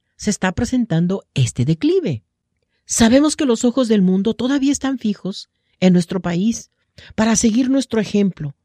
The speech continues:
Creen que lo sabemos todo. Por lo que la tendencia que se ve en Estados Unidos también se ve en gran parte del mundo desarrollado, incluida Europa Occidental.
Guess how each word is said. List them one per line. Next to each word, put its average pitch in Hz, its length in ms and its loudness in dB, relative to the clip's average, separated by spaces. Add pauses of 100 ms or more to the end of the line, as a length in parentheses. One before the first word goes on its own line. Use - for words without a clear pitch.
(120)
Creen 233 300 2
que 226 140 0
lo 190 100 2
sabemos 190 440 0
todo. 131 340 -4 (960)
Por 254 180 6
lo 247 140 4
que 247 80 2
la 226 100 0
tendencia 214 800 2
que 175 140 -4
se 160 160 -2
ve 240 200 2
en 202 80 2
Estados 208 360 0
Unidos 254 480 2 (380)
también 262 540 4
se 247 180 0
ve 180 320 0
en 170 140 2
gran 180 200 0
parte 165 320 -2
del 175 160 2
mundo 262 460 2 (260)
desarrollado, 220 880 2 (640)
incluida 254 760 2 (160)
Europa 202 500 2
Occidental. 294 720 -4